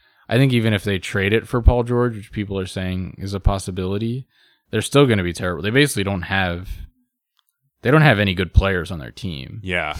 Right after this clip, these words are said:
Speaker 1: They have some guys who are decent in offense and bad at de-, at defense. Um, but
Speaker 2: Just
Speaker 1: their guys
Speaker 2: gut,
Speaker 1: just aren't that good.
Speaker 2: gut reaction for me is that they'll, they'll definitely be a lottery team. I don't think they'll be top three, like, worst record, but I think they'll be a lottery team that definitely, you know,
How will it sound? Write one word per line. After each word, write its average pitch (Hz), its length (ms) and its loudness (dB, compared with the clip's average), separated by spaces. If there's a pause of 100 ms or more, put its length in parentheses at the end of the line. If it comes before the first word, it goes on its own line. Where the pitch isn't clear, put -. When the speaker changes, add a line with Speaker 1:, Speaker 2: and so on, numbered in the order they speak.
(180)
Speaker 1:
They 110 140 0
have 135 160 2
some 110 200 0
guys 104 260 2
who 104 80 0
are 92 80 -2
decent 98 320 -4
in 87 60 -4
offense 92 460 -6
and 87 180 -8
bad 87 220 -6
at 78 120 -8
de-, 76 180 -12 (100)
at 92 180 -8
defense. 123 640 -8 (720)
Um, 92 640 -6 (580)
but - 140 -6
Speaker 2:
Just 110 40 -2
Speaker 1:
their 226 80 2
guys 135 220 2
Speaker 2:
gut, - 20 -4
Speaker 1:
just 104 180 0
aren't 98 240 -4
that 78 180 -6
good. 104 460 -10
Speaker 2:
gut 117 180 0
reaction 107 460 0
for 98 120 -6
me 85 200 -6
is 80 160 -8
that 76 160 -12
they'll, 76 240 -12 (160)
they'll 82 160 -10
definitely 92 340 -8
be 87 100 -8
a 80 80 -6
lottery 82 380 -8
team. 92 340 -10
I 110 60 -6
don't 123 140 0
think 117 100 -2
they'll 104 100 -2
be 90 120 -6
top - 280 -8
three, 92 600 -8
like, 85 320 -12
worst 87 280 -12
record, 95 440 -8
but 87 120 -8
I 78 80 -8
think 80 200 -14
they'll 80 100 -12
be 78 120 -14
a 76 60 -10
lottery 76 300 -12
team 76 240 -16
that - 140 -20
definitely, 80 520 -14
you 82 140 -14
know, 76 220 -16